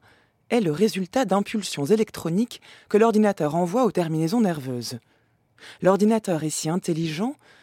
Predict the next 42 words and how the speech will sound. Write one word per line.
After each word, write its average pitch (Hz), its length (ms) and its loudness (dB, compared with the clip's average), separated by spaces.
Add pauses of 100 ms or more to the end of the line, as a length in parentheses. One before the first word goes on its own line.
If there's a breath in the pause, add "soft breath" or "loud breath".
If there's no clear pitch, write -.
(160 soft breath)
que 160 80 -6
si - 160 -4
la 175 100 2
personne 180 460 -2
essaye 151 280 -4
de 135 100 -2
lever 135 340 0
la 131 100 0
main, 196 200 -2 (500)
eh 156 100 -2
bien 165 140 0
l'ordinateur 196 520 0
lui 220 160 -2
fait 160 180 -4
voir 139 420 -4
et 185 60 -2
sentir 175 440 -6
qu'elle 240 220 -2
lève 170 180 2
la 139 140 -2
main. 120 200 -6 (760 loud breath)
En 127 100 -2
plus, 226 320 -2
en 151 60 -2
modifiant 147 400 -4
le 143 80 0
programme, 170 480 -2 (320 loud breath)
le 156 80 2
savant 165 340 4
fou 262 160 -6
peut 156 180 -2
faire 190 360 -6 (160)
percevoir, 139 760 -6 (460)
halluciner 147 580 0
par 139 180 -4
la 135 120 -2
victime 220 400 0 (280 loud breath)
toutes - 180 -6
les 208 100 2
situations 190 560 0
qu'il 214 160 -4
désire. 135 560 -6